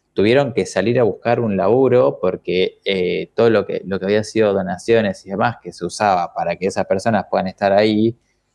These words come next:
había disminuido drásticamente y, y la gen-, y, o sea, y ellos tenían que seguir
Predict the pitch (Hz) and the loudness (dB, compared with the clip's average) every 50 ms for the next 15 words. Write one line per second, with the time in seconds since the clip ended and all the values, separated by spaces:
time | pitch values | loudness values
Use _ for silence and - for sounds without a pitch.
0 | _ _ _ _ _ - - 92 101 110 110 107 101 98 101 98 95 98 110 117 | _ _ _ _ _ -8 -2 2 4 4 4 4 2 0 0 0 2 2 4 4
1 | 117 113 107 101 - - - - 101 107 107 101 - - 101 101 98 107 117 117 | 4 4 4 2 0 -4 -8 -6 -2 -2 -2 -2 -2 -2 0 0 2 2 2 0
2 | 110 107 107 101 107 117 131 151 156 - _ _ _ _ _ _ _ _ _ _ | 0 0 -2 0 0 0 0 0 -4 -8 _ _ _ _ _ _ _ _ _ _
3 | _ - 101 101 101 98 98 98 95 92 92 90 90 90 90 90 90 90 - _ | _ -6 -2 0 0 2 2 2 0 0 0 -2 -2 -2 -2 -4 -4 -6 -8 _
4 | _ _ - 101 90 90 85 - - - 107 107 - 98 98 92 - - - - | _ _ -6 -4 -2 -2 -4 -6 -6 -6 -6 -6 -4 -4 -4 -4 -4 -8 -10 -10
5 | - - - - - _ _ _ _ _ - - 107 - 160 131 104 98 98 92 | -10 -10 -14 -18 -20 _ _ _ _ _ -4 -2 0 0 2 2 2 2 0 0
6 | 87 82 - 101 95 98 95 | -2 -2 0 0 0 0 -2